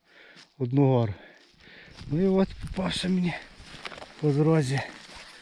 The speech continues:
білячок. Але ми вже д-, довго мандруємо. Десь, може, хвилин двадцять. То не білий. Добре.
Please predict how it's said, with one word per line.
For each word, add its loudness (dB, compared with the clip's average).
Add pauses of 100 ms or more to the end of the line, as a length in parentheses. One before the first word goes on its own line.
(500)
білячок. -2 (1200)
Але 4
ми 6
вже 0
д-, -4 (680)
довго 4
мандруємо. 2 (1120)
Десь, 0 (1500)
може, 0 (1200)
хвилин 4
двадцять. -2 (1600)
То 0
не 0
білий. -4 (1800)
Добре. 0